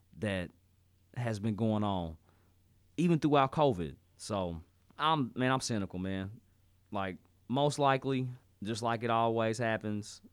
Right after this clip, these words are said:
he, well, in this one, he may not get off, like, scot-free, but, you know, whatever, man. They'll reduce his charges to, to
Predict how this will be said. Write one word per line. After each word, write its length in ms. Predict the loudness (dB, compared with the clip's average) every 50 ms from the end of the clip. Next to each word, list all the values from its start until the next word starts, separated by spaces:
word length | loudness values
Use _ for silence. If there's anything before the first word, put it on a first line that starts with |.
| _ _ _ _ _ _
he, 380 | -8 -4 -2 -2 -2 -2 -4 -6 -6
well, 200 | -6 -6 -4 -4 -2
in 140 | 0 2
this 180 | 2 2 2 0
one, 80 | 0 0
he 80 | 2 2
may 160 | 2 2 2
not 220 | 4 2 2 4
get 140 | 4 4 6
off, 360 | 6 6 6 4 0 -8 -20 -20 _ _ _ _ _ _ _
like, 220 | -2 -2 -2 0 -2
scot-free, 760 | -2 2 4 6 6 4 4 0 0 2 2 2 0 -2 -4 _ -20 -20 -20 -20 -20 _ -8
but, 160 | -8 -8 -6
you 160 | -6 -6 -4
know, 240 | -2 -2 -2 -4 -4 -6
whatever, 380 | -4 -2 0 0 0 0 0
man. 240 | 0 0 0 0 0
They'll 180 | 0 0 0 0
reduce 380 | -2 -4 -4 -4 -6 -6 -6
his 120 | -8 -8 -6
charges 560 | -4 -2 -2 -2 -2 -6 -8 -12 -14 -14 -12 -8
to, 260 | -6 -6 -6 -6 -8 -10 -16 -20 -20 -20 -20 _ _ _ -8
to 380 | -4 -4 -2 -2 -4 -4 -8